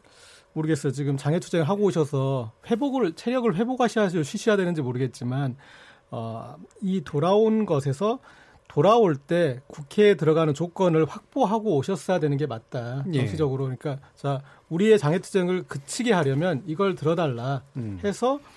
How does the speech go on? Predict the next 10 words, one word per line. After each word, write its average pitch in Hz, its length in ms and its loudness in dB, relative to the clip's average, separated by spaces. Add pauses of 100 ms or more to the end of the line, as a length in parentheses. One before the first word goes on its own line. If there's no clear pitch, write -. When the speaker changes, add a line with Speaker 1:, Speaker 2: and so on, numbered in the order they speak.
(400)
Speaker 1:
어, 123 420 -6 (120)
들어왔다면 170 1000 0 (120)
그 180 200 -2
조건을 202 480 2
획득해서 143 800 -2
Speaker 2:
음. - 220 -20
Speaker 1:
임시국회를 143 560 -2
여는 131 180 -2
게 147 100 0
맞겠지만 131 760 -4